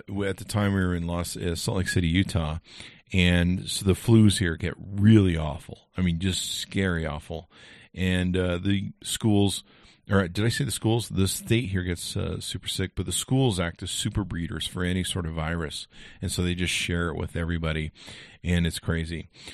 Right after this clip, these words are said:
So, um, <laughs> he would just walk out of the office just blasting two cans of Lysol and, uh, back himself out of the office, close the door, of course, and you're just like, "Ah,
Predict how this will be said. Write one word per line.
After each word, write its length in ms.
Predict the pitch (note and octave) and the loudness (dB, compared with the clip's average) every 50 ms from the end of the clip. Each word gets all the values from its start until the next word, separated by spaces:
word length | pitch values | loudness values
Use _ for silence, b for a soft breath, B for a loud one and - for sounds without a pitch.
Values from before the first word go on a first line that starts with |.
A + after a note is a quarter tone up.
| B B B | B B B
So, 540 | - - - A#2 A2 A2 A2 A2 A2+ A2 - | -2 4 6 8 8 8 8 6 4 2 2
um, 600 | - A#2+ A#2 A#2 A#2 A#2 A2+ A2 G#2+ G#2 G2 F#2+ - | 4 6 8 10 10 10 10 10 8 6 4 0 -4
<laughs> 20 | _ | _
he 360 | - G2+ C3+ C3 - - C#4 | -4 0 2 4 6 6 8
would 140 | G#3+ E3 - | 8 6 6
just 260 | - G3 D#3+ - - | 4 0 0 0 -2
walk 360 | B2+ A2+ A#2 B2+ B2+ A#2 - B2+ | -4 -2 0 0 -2 -2 0 0
out 300 | B2 B2 B2 A#2 - - | 2 4 4 4 4 2
of 220 | - F#2+ F#2+ F#2+ G2 | -2 -4 -4 -4 -4
the 180 | G2+ F#2+ F#2 | -6 -4 -4
office 540 | F#2 F#2+ G2+ A2 G#2+ - F#2 F2+ F2 - - b b b b b b b | -4 -6 -6 -8 -10 -10 -10 -10 -10 -12 -16 b b b b b b b
just 240 | - B2+ A2 F#2 F2+ E2 D2+ | -4 -4 -4 -4 -4 -6 -4
blasting 680 | F2+ F#2 G2 G2 G2+ G#2+ G#2+ G2 - - G2 F#2+ F#2+ F2 - | -2 -2 0 0 0 -2 -2 -4 -6 -6 -6 -6 -6 -6 -8
two 160 | - - F#2+ | -8 -10 -10
cans 460 | - - G2 F#2+ F#2+ F#2 F#2 F2+ F2 | -8 -8 -8 -6 -6 -6 -6 -8 -10
of 140 | E2+ D2 D2+ | -12 -14 -12
Lysol 640 | E2 E2 E2+ F2 F2+ F2 - - F#2+ E2+ E2 D#2 - B B B B B B B B | -10 -8 -6 -4 -4 -4 0 0 2 2 2 0 -4 B B B B B B B B
and, 340 | - F2+ F2 E2+ E2+ F2 E2+ | 2 4 4 4 4 4 4
uh, 160 | E2+ E2 D#2+ | 2 0 0
back 280 | - - E2+ F2 F2 - | 0 0 0 0 0 -2
himself 380 | F2+ E2+ - - E2 D#2+ - | -4 -4 -2 -2 -4 -4 -2
out 100 | F#2 F2 | -2 -2
of 60 | E2+ | 0
the 60 | F2 F2 | 0 0
office, 400 | F2 F2 F2 F2 - F2+ E2+ - | 2 0 0 0 -2 -6 -8 -6
close 280 | - - F#2+ E2+ D#2+ | -4 -2 -2 -2 -2
the 80 | E2+ D2+ | -6 -4
door, 320 | D2+ F2+ F2+ F2 F2 E2+ | 0 2 2 4 2 2
of 80 | E2 - | 0 -2
course, 360 | - - F#2 F2 E2+ - - | 0 2 2 2 2 0 -2
and 220 | E2 E2 D#2+ D#2+ - B B B B B B B B | -2 -2 -2 -4 -6 B B B B B B B B
you're 100 | - D#2+ | -6 -4
just 180 | E2+ E2+ D#2+ - | -4 -4 -4 -4
like, 220 | E2+ E2 E2 D#2+ D#2+ | -4 -4 -4 -4 -2
"Ah, 260 | F2+ G2+ G2+ F2 D#2+ | -2 0 0 -2 -2